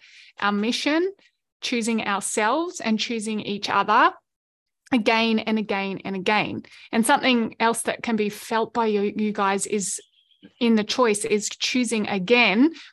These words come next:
regardless of what's happening, our community. So if you are listening to this, you are part of our community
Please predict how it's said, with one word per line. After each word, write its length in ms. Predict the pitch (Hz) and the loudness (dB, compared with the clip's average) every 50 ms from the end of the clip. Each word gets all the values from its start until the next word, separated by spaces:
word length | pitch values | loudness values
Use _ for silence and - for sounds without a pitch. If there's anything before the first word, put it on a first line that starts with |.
| - | -6
regardless 480 | 220 202 - 214 208 208 240 226 - 262 | -4 -2 0 0 0 0 0 -2 -4 -4
of 80 | 220 | -4
what's 180 | 214 220 - - | -4 -6 -6 -4
happening, 400 | - 208 196 - 202 190 196 - - | -4 -4 -4 -2 -2 -2 -2 -2 0
our 100 | 214 202 | -2 -2
community. 720 | 196 - - 208 208 214 220 220 208 208 - - - - _ _ _ _ - - - - | -2 -2 0 2 2 4 4 4 2 0 -2 -4 -8 -12 _ _ _ _ -20 -20 -18 -6
So 180 | - - 262 240 | 0 4 6 6
if 120 | 240 240 | 6 6
you 160 | 254 262 302 | 4 4 4
are 60 | 330 320 | 4 4
listening 500 | 269 233 233 - - - 254 233 214 208 | 4 2 2 0 0 0 2 2 0 0
to 220 | - 214 196 202 | 0 -2 -2 0
this, 440 | 196 220 277 359 359 - - - - _ - _ - | 0 0 0 0 -2 -6 -12 -14 -14 _ -20 _ -4
you 460 | 233 220 214 247 254 240 214 190 - - | -2 0 2 2 2 2 0 -2 -4 -2
are 220 | - 208 208 208 | -2 0 0 0
part 280 | 208 - - 202 202 208 | -2 -2 -2 -2 0 0
of 120 | 202 196 | -2 -2
our 120 | 202 190 196 | -2 -4 -4
community 680 | - - 208 196 196 196 196 196 - - - - 220 | -4 -6 -4 -4 -2 -2 -4 -4 -6 -6 -8 -10 -12